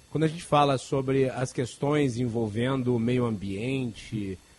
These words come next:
o agronegócio, a gente fala sobre estiagem, a gente não pode deixar de lado, né,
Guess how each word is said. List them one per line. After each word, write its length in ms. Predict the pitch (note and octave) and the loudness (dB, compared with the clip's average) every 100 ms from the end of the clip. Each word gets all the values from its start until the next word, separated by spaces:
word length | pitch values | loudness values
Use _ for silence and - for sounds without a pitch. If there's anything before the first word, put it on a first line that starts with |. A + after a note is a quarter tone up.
| _ - - _ - G2+ G2+ G2+ | _ -20 -20 _ -10 -6 -2 0
o 60 | |
agronegócio, 1700 | A2 A#2+ A2+ A2+ G#2+ F#2 F#2 A2 B2+ B2+ A#2 - - A#2 G#2+ G2+ F#2 - - - _ - | 0 0 0 -2 -2 -4 -2 2 4 4 0 -10 -12 -8 -6 -6 -8 -12 -20 -20 _ -18
a 80 | F2 | -12
gente 180 | F#2+ G#2 | -12 -10
fala 280 | - A#2+ A2+ | -4 -4 -4
sobre 280 | - B2 A2+ | -6 -8 -8
estiagem, 1200 | - - A2+ A2 C#3 D3 C#3 B2+ A#2 G#2+ A2+ A2+ - | -8 -4 -2 0 0 2 0 0 -4 -6 -10 -10 -8
a 80 | |
gente 260 | C#3 D3+ D#3+ | -6 -6 -4
não 100 | E3+ | -4
pode 260 | D#3+ D3 D3 | -2 -4 -2
deixar 540 | D#3+ - C3 C3 C3+ | -6 -4 -4 -4 -4
de 120 | C3 | -6
lado, 840 | D#3 C3+ A#2 A#2+ B2+ D3 D#3+ F3 G3+ - - - - | -4 -4 -2 -2 -4 -6 -4 -6 -10 -20 -20 -20 -14
né, 400 | G2 A#2+ C#3+ | -8 -6 -6